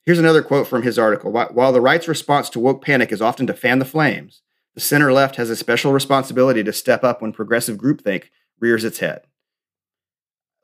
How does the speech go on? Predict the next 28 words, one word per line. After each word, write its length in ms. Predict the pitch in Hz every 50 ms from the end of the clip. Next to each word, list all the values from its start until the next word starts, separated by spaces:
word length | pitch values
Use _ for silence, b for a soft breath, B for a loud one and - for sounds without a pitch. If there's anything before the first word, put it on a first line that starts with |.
| _ -
Ladies 280 | 131 147 170 170 165 156
and 60 | 147
gentlemen, 240 | 147 160 151 147 143
I 40 |
wanna 140 | 170 156 120
tell 200 | - - 147 143
you, 320 | 135 123 117 113 110 113 -
and, 120 | - 113 117
and 180 | 98 101 120
non-bar-, 480 | 123 131 139 143 135 139 135 135 135 - - - -
non-binary 480 | 120 127 135 127 131 131 131 131 123
folks, 220 | 117 - 120 110 -
you 80 | 127
can 100 | 123 117
sit 180 | 107 - 117 101
this 140 | 110 107 -
one 160 | 104 101 98
out. 300 | 101 101 95 85 - _ _ _ _ _ _ _ _ -
But 100 | - 107
ladies 240 | 110 123 139 139 127
and 80 | 131 120
gentlemen, 240 | 123 127 120 113 117
I 60 | 135
wanna 140 | 143 120 107
tell 180 | - 131 123
you 100 | 117 117 110
that 120 | 107 -
the, 160 | - 107 -